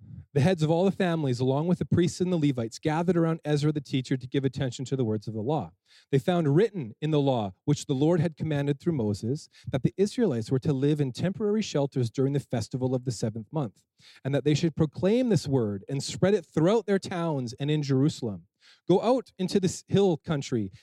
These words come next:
and bring back branches from olive and wild olive trees, and from myrtles, palms, and shade trees, to make temporary shelters, as it is written." So the people went out and brought back branches and built themselves temporary shelters on their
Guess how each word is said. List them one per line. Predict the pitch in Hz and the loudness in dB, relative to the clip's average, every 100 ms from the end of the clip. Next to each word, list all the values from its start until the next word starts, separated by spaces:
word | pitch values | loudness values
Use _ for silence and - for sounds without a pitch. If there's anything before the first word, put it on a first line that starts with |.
| _ | _
and | 147 | -2
bring | 135 170 175 | 2 0 0
back | 151 147 - | -2 -4 -6
branches | 120 123 135 165 202 208 | -2 0 0 0 -2 -4
from | - 120 113 | -6 -8 -6
olive | 127 143 180 165 | -2 0 0 0
and | 110 | -4
wild | 107 131 139 151 | -2 0 0 -2
olive | 135 131 131 | -2 -2 -2
trees, | - 131 104 80 - _ _ - | -2 -2 -2 -8 -20 _ _ -8
and | 147 | -2
from | 165 147 | 0 2
myrtles, | 151 175 139 107 - | 2 2 2 -2 -6
palms, | - 170 165 127 117 | -4 -2 -2 -4 -6
and | 123 | -8
shade | - 139 160 | -2 0 0
trees, | - 110 85 - - _ | -4 -8 -8 -16 -20 _
to | 151 | -2
make | 151 147 | -2 -4
temporary | - 180 185 190 170 170 | -4 -4 -2 0 2 0
shelters, | - 139 135 113 82 80 - _ _ | -2 -4 -4 -6 -8 -12 -20 _ _
as | 120 107 | -6 -4
it | 113 | -4
is | 110 | 0
written." | 165 110 87 _ _ _ _ - _ | 0 -2 -16 _ _ _ _ -20 _
So | - 190 | 2 2
the | 143 | 2
people | 208 202 | 0 2
went | 175 175 | 2 2
out | 196 127 - - _ | 0 -2 -6 -20 _
and | 139 | -6
brought | 151 156 156 | -4 -4 -2
back | 151 147 | -2 -2
branches | - 147 165 165 139 117 | -2 0 0 -2 -2 -2
and | 123 113 | -4 0
built | 151 185 | 0 0
themselves | 175 - 123 123 | -6 -4 -2 -2
temporary | - 175 190 208 208 214 | -2 -4 0 0 0 0
shelters | - 123 - 143 | -2 -4 -2 -4
on | 127 139 | -2 -4
their | 143 | -4